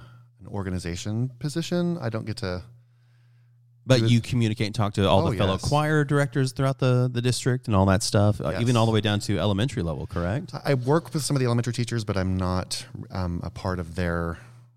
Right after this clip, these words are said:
Speaker 2: 'Cause, you know,
Speaker 1: positions.
Speaker 2: that was my favorite class growing up,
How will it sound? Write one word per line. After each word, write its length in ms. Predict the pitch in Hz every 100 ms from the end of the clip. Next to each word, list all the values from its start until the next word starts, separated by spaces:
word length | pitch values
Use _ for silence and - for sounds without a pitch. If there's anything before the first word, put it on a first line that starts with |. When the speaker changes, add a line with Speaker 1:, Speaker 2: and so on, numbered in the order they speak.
| _ _ _ _ _ -
Speaker 2:
'Cause, 120 | 117
you 80 | 127
know, 80 |
Speaker 1:
positions. 280 | 82 80 78
Speaker 2:
that 100 | 123
was 140 | 147 113
my 100 | 87
favorite 320 | - 101 80
class 320 | - 95 -
growing 240 | - 78
up, 140 | 82